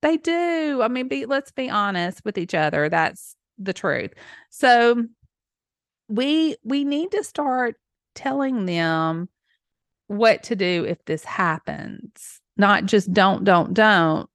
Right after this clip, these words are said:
Let's talk about, you know, but if you get tricked into something like this, know that we can always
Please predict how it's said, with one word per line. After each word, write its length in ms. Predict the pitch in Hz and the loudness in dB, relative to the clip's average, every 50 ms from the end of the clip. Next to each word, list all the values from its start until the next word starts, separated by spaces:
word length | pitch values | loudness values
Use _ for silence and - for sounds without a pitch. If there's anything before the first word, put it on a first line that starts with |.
| _ _ | _ _
Let's 360 | 202 196 196 - - - - | 0 0 0 0 -4 -12 -6
talk 280 | - 196 180 185 - 208 | -2 -2 -2 -2 -2 -4
about, 460 | 185 165 160 151 151 147 - - - | -2 0 2 2 2 2 0 -2 -6
you 80 | 196 | -6
know, 140 | 180 147 143 | -4 -4 -4
but 760 | 160 170 - _ 247 269 277 247 220 214 202 190 185 - - - _ _ _ _ _ _ _ _ _ _ _ _ - | -6 -8 0 _ 4 6 6 6 6 4 4 2 0 -2 -6 -10 _ _ _ _ _ _ _ _ _ _ _ _ -4
if 420 | 220 247 262 277 294 302 294 - | 0 4 6 6 6 4 4 0
you 280 | 240 240 240 254 254 226 | -2 -2 0 -2 -2 -2
get 300 | 220 233 220 - 226 - | -2 -2 -2 -4 -6 -10
tricked 400 | - - 254 233 220 214 - - | -8 -4 -2 -2 -2 -4 -6 -10
into 300 | - 226 214 202 208 202 | -8 -8 -6 -6 -6 -8
something 560 | - - - 202 196 196 196 190 185 185 180 | -8 -6 -4 -4 -4 -4 -4 -6 -4 -4 -4
like 420 | 175 180 190 202 208 202 - - - | -4 -4 -4 -4 -4 -4 -6 -8 -8
this, 480 | 190 185 170 151 151 147 185 - - - | -6 -4 -2 -2 -2 -2 -4 -8 -12 -8
know 760 | 220 208 202 202 202 202 190 190 196 196 208 214 220 226 226 220 | -4 -2 -2 0 0 0 0 0 2 2 2 2 2 0 0 -2
that 200 | 208 208 214 - | -4 -4 -6 -6
we 280 | 208 190 190 180 190 196 | -6 -4 -4 -4 -4 -4
can 260 | - - 208 175 - - - | -8 -10 -10 -10 -10 -8 -4
always 800 | - 185 185 185 180 185 175 160 156 151 151 147 156 160 - | -2 0 2 2 2 2 2 2 2 2 0 0 -2 -4 -6